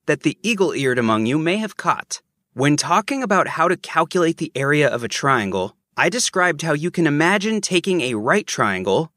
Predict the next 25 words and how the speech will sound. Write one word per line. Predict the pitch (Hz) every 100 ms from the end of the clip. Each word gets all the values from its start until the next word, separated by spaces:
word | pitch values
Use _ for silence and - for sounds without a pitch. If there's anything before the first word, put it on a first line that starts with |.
| -
making | 139 175 220 202
an |
imaginary | 151 139 143 131 131 117
copy | - - 233 120 87
of | 95
it, | 117
spinning | - - 202 190 180
it | 170
around | 139 127 151 117
one | 120 110
hundred | 117 110
eighty | 107 104
degrees, | 98 110 180 190 185 - _
and | - 151
then | 156 135 139
nestling | 196 - 233 233 214
the |
copy | 196 175 151 180 170
up | 160 -
hypotenuse | - 117 - 139 - 135 -
to | 113
hypotenuse | 107 - 196 - 123 143 131
with | 160 196
the | - 101
original. | 113 196 151 123 82 -